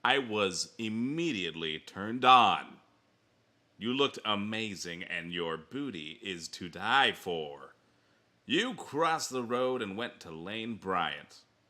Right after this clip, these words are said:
If you haven't been ass worshipped before, hit me up. I'm a very attractive male with a great body and even better skills.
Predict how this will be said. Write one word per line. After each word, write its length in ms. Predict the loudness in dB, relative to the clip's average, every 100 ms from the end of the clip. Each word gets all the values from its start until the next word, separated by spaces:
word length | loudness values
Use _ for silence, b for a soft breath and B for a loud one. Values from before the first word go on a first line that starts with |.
| _ _ _ _ -20
If 160 | -16
you 100 | -6
haven't 420 | -2 -2 -2 -6
been 260 | -2 -2 -2 -4
ass 400 | -2 0 0 -2
worshipped 580 | -4 -6 -4 -6 -6 -8
before, 540 | -10 -8 -6 -6 -10 b b b
hit 240 | -2 -2 -2
me 180 | -4 -4
up. 280 | -6 -8 -18 _ _ _ _ -8
I'm 160 | -6 -4
a 80 |
very 400 | -2 2 2 2
attractive 520 | -2 -2 -4 -4 -10 -4
male 420 | 0 0 -2 -10 _ -14
with 140 | -10
a 60 | -12
great 460 | -6 -2 -2 -2
body 440 | -4 -4 -4 -8 -10 B B
and 160 | -10 -4
even 360 | -4 -4 -6 -2
better 320 | 2 4 2
skills. 640 | 0 -4 -4 -4 -8 -12